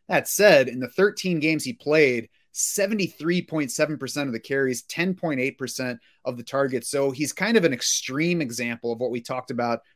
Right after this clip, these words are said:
with David Montgomery, where D-, Dalvin Cook's been a better player efficiency-wise overall than David Montgomery, but you could point to last year and say maybe there's some decline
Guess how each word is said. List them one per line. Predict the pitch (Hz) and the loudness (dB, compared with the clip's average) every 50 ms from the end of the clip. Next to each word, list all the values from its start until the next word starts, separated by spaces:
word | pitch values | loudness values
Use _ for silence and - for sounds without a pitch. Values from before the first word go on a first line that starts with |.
| _ | _
with | - 131 - | -8 -6 -2
David | 139 139 131 127 | 0 0 0 0
Montgomery, | 131 123 120 117 - 127 131 127 123 120 117 113 110 - _ _ _ _ - | -2 -4 -4 -4 -4 -2 -2 0 0 0 0 -2 -2 -6 _ _ _ _ -2
where | 127 135 135 135 127 120 - _ _ _ _ - | 2 4 6 6 4 4 2 _ _ _ _ 0
D-, | 202 | 0
Dalvin | 175 180 185 226 233 220 202 | 4 6 8 8 8 8 6
Cook's | - 202 170 - | 4 2 2 2
been | 127 165 165 | 2 4 4
a | 151 | 4
better | 123 113 143 147 160 151 | 2 2 2 4 4 4
player | - - - 131 127 127 120 117 113 113 | 2 0 0 2 4 4 4 2 0 -4
efficiency-wise | 113 - 143 127 - 135 123 - 127 120 120 113 117 113 - - | -4 -4 -4 -4 -2 -4 -4 -4 -4 -2 0 0 0 -2 -2 -2
overall | 143 143 113 120 123 123 127 131 | -2 -2 0 2 2 2 2 2
than | 120 113 | 0 0
David | 120 117 107 110 | -2 -4 -4 -6
Montgomery, | 104 104 107 - 113 110 113 113 113 113 | -8 -10 -10 -10 -8 -6 -4 -4 -4 -4
but | 107 123 127 | -4 -4 -4
you | 147 139 | -4 -4
could | - - 202 196 - | 0 2 2 2 2
point | - 170 160 147 - | 0 -2 -2 0 0
to | 131 | -2
last | 120 123 120 123 - - - | -2 0 0 0 -2 -2 -4
year | 127 120 | -4 -2
and | 117 113 | -2 -2
say | - - 123 117 113 | -2 -2 -2 -2 0
maybe | 110 117 127 131 135 123 | -2 -2 -2 -2 -2 -2
there's | 127 123 120 - | -2 -2 -2 -4
some | - 131 120 117 | -4 -4 -4 -4
decline | 120 113 - - 123 123 123 123 127 120 110 - | -6 -8 -10 -8 -6 -4 -4 -2 -2 -4 -4 -6